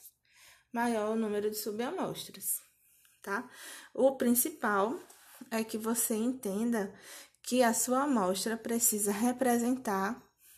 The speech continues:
o seu solo, tá? Então, você pense, se você coletar apenas uma amostra,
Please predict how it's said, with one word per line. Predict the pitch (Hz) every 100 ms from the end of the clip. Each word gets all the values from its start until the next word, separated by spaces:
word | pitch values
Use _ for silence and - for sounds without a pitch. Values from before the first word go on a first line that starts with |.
| - -
o | 233
seu | - 190 262
solo, | - 233 180 - - _ _ _ _
tá? | - 190 240 - - - - _ _
Então, | 190 196 196 196 196 196 - -
você | 180 180 240
pense, | 254 254 151 -
se | - 240
você | 254 262 - - 262 311 381 -
coletar | 285 269 277 277 214
apenas | 208 240 226 226 233
uma | 311 392 359
amostra, | 277 196 196 - 196 196